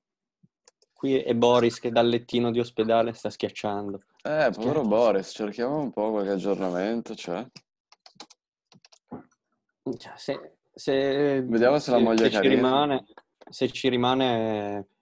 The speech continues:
Speaker 1: G B P viene, viene sotto la scrivania proprio.
Speaker 2: Ah, cazzo, è vedovo, cos'è? Boh.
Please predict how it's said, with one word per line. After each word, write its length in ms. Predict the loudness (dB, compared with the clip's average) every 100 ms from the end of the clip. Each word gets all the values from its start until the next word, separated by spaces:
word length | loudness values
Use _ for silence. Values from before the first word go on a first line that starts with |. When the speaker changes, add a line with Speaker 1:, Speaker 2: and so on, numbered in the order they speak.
| _ _ -8
Speaker 1:
G 200 | -4 -2
B 120 | -2
P 260 | 0 0
viene, 320 | 0 -2 -6 -4
viene 200 | -4 -4
sotto 240 | -6 -2
la 100 | -2
scrivania 580 | -2 -6 -6 -8 -8 -10
proprio. 300 | -14 -12 0 2 2 0 -4 -8 _ -20 _ _ _ _ _ _ _ _ _ _ _ -14
Speaker 2:
Ah, 120 | -14 -14
cazzo, 340 | -16 -14 -12
è 20 |
vedovo, 420 | -8 -8 -8 -10 -16
cos'è? 220 | -18 -18 _ _ _ _ _ _ _ _ _ _ _ _ _ _ _ _ _ _ _ _ _ _ _ _ _ _ _ _ _ _ -20 -20 -20
Boh. 120 | -16